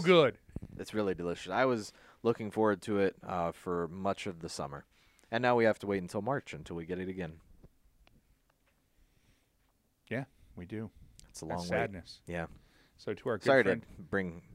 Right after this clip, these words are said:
Speaker 1: everything down here at the end of the podcast.
Speaker 2: And we've, uh, we've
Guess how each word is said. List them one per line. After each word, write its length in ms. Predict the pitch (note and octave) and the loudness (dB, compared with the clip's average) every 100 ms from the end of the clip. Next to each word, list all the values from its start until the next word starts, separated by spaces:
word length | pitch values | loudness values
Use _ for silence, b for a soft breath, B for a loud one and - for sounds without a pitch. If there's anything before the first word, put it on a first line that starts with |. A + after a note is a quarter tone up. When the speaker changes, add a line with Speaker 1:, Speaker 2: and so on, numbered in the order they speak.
| F2 | -10
Speaker 1:
everything 360 | F2+ E2 F2 | -6 -6 -6
down 300 | D#2 E2 E2 | -2 -2 -2
here 180 | D2+ F2 | -6 -10
at 160 | E2+ - | -10 -12
the 100 | F2 | -10
end 120 | E2 | -8
of 60 | D2+ | -8
the 60 | |
podcast. 500 | - F2+ E2+ G#2 - - | -8 -10 -10 -14 -10 -4
Speaker 2:
And 300 | E3 G3 D3 | -2 0 -4
we've, 340 | C3+ D#3 D#3 C3 | -6 -4 -2 0
uh, 180 | C3 A2+ | 2 0
we've 300 | B2 A#2 | -2 -6